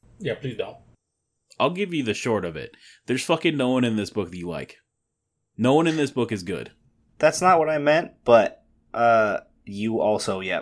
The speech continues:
Speaker 3: everyone's deplorable.
Speaker 2: Everyone's a giant piece of shit. But the book's written well and is good.
Speaker 3: The book's written well, and the plot is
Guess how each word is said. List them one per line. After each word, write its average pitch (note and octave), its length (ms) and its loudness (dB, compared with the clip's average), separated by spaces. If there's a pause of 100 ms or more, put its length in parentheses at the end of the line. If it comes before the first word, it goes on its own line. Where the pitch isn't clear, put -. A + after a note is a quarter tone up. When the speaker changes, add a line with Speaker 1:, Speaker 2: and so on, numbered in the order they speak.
(120)
Speaker 3:
everyone's G#2 460 -6
deplorable. F2+ 920 -12 (580)
Speaker 2:
Everyone's B2+ 360 -2
a G2 40 -8
giant F#2 260 -8
piece F2 180 -10
of E2 80 -12
shit. - 320 -12 (380)
But A#2+ 380 2
the A#2 100 -4
book's B2+ 260 0
written A#2 300 -2
well D3 280 0
and G#2 120 -4
is F2+ 140 -6
good. E2 420 -8 (600)
Speaker 3:
The G#2+ 180 -6
book's A#2 280 -4
written A#2 260 0
well, A2 400 4
and G2+ 220 -6
the G2+ 140 -4
plot A2+ 460 2
is G2+ 520 -4